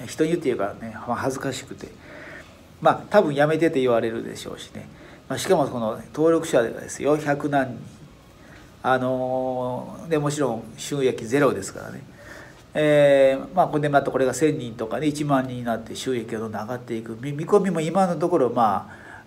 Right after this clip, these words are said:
まあ、わからないけどないですね。そうなるとね、やっぱりね、その家族にも言えないというかね、言ったらどうなるかな。バレ、バレたら、てか、バレた、バレたらどうなるかなっていう感じなんですよね。バレた時にどうなるのか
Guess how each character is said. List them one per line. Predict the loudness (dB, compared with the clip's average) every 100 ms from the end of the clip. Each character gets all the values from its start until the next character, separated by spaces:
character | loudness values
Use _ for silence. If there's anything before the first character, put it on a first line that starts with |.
| -2
ま | 0
あ、 |
わ | 2
か | 2
ら | 0
な | -2
い | -6
け | -10
ど | -6
な | -2 -2
い | -6
で |
す | -12
ね。 | -12 -12 -12 -16 -18 -18 -18 -20 -8
そ | -4 0
う |
な | 0
る | 0
と | 0
ね、 | -2
や | -4
っ |
ぱ | -4 -6
り | -4
ね、 | -8 -12 -18 -20
そ | -16 -10
の | -10
家 | 2 2
族 | 2 -2
に | -8
も | -12 -12
言 | -2 4
え | 4
な | 4
い | -2
と | -8
い |
う |
か | -16
ね、 | -18 -20 -20 -20 -20 -16 -16 -12
言 | -2 0
っ |
た | 0 -4 -4 -2
ら | -2
ど | -4 -6
う |
な | -6
る | -6
か | -6
な。 | -8 -10 -12 -18 -20 -20 -20 -20 -20 -16 -2
バ | 2
レ、 | 2
バ | 4 2
レ | 4
た | 4
ら、 | 2
て | 0 2 2
か、 |
バ | 4 4
レ | 4 4
た、 | 0
バ | 0 -2
レ | 2
た | 0
ら | 0
ど | -2
う | -2
な | -4
る | -6
か | -10
な | -14
っ | -16
て | -20
い |
う | -16
感 | -14
じ | -12
な | -14
ん |
で | -14
す |
よ | -10
ね。 | -8 -8
バ | 0 2
レ |
た | 4 2
時 | -2
に | -6 -10
ど | -10 -6
う |
な | -6
る |
の | -6
か | -14